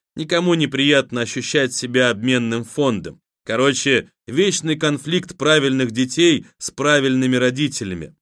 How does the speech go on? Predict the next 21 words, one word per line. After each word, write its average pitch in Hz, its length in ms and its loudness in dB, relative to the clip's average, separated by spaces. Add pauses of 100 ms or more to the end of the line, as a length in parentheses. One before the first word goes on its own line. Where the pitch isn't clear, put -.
Папаша 160 500 -2
поди 147 380 -2
психанул, 165 720 0 (180)
когда 120 340 2
отпустил 139 540 0
непослушного 123 840 0
сына 139 340 0
вместе 131 400 -2
со 139 160 -2
смертниками, 110 880 -2 (300)
а 117 100 -2
потом 156 360 -2
одумался 143 640 0
и 143 140 0
места 135 380 0
себе 131 320 -2
не 117 80 -2
находил 117 580 -2 (160)
всё 135 220 -2
это 107 260 -2
время. 110 440 0